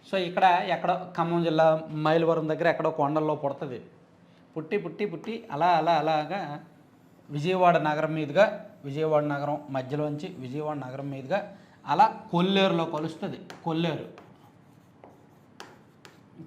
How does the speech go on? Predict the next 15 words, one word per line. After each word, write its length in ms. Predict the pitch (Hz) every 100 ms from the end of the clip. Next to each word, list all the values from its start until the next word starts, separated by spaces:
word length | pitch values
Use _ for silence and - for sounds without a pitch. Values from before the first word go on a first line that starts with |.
| -
కొల్లేరులో 460 | 160 165 147 160 175
కలుస్తది. 400 | 131 - 120 104 - - _ _ _ _ _ -
ఓకేనా? 320 | 143 143 170 170 - - _ -
ఇక్కడ 180 | 170 277 196 165 226 - - - - - 147
మధ్యలో 400 | 151 214 196 131 147 160 - - - _ _ _ _ - 214
ఇది 100 | 285 233
మొదటి 240 | 196 233 233
నుంచి 220 | 233 233 226
ఉన్న 120 | 208 220
బుడమేరు 340 | 190 190 165
వాగు. 220 | 143 113 - - - _ _ _ _ _ _ _ _ _ -
So, 80 | 220 196 240 - - - _ _ _ _ _ _ - -
ఆ, 40 | 123 123 151
ఏం 60 | 240
చేశారంటే 520 | 254 233 208 190 180